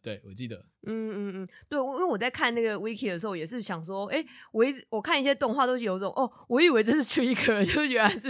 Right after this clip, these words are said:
Speaker 2: Gainax 这样子。
Speaker 1: 没错，
Speaker 2: 就是
Speaker 1: 对。
Speaker 2: 我，我这样子好像有一种那个什么，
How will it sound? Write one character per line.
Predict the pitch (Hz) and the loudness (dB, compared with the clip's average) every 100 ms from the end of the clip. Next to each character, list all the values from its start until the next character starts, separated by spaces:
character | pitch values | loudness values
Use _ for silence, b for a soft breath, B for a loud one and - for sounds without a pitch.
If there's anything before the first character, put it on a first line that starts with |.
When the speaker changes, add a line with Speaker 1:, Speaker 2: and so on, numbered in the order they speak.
| 226 | 0
Speaker 2:
Gainax | 208 202 196 202 - 165 - | 2 0 0 -2 -6 -12 -10
这 | 190 | -10
样 | 208 | -10
子。 | - 165 - | -12 -16 -12
Speaker 1:
没 | - - | -6 -4
错， | 240 | -2
Speaker 2:
就 | 233 | -4
是 | 254 247 208 | -2 -4 -6
Speaker 1:
对。 | 311 294 | -8 0
Speaker 2:
我， | 233 | 4
我 | 247 | 4
这 | 277 | 4
样 | 302 | 0
子 | 247 | 2
好 | 208 | 2
像 | 262 | 2
有 | 240 | 0
一 | 220 | 0
种 | 226 196 | -2 -2
那 | 226 | -4
个 | 214 | -4
什 | 202 | -4
么， | 175 175 | -6 -8